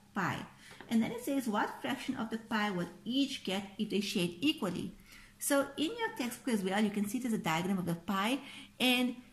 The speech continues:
by now, you should already know if this is a pie and I divide it into four, then this here is one part, right,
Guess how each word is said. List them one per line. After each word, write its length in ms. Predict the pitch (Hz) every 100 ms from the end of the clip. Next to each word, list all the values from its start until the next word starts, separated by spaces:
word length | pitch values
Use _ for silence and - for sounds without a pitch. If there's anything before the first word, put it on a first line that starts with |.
| - 220
by 220 | 240 240
now, 280 | 220 220 285
you 120 | 330
should 120 | 311
already 340 | 214 208 208 247
know 140 | 214
if 80 | 202
this 180 | 196 214
is 80 | 277
a 80 |
pie 400 | 359 - 190 185 -
and 200 | 202 190
I 20 |
divide 360 | 190 185 170 233
it 100 | 262
into 160 | 302
four, 500 | 311 - 196 185 226 - - -
then 360 | 202 185 208 220 - -
this 320 | 214 320 -
here 360 | 190 180 196 -
is 160 | 185 175
one 480 | 165 175 185 226 220
part, 320 | 196 190 269 - - - -
right, 340 | 175 165 269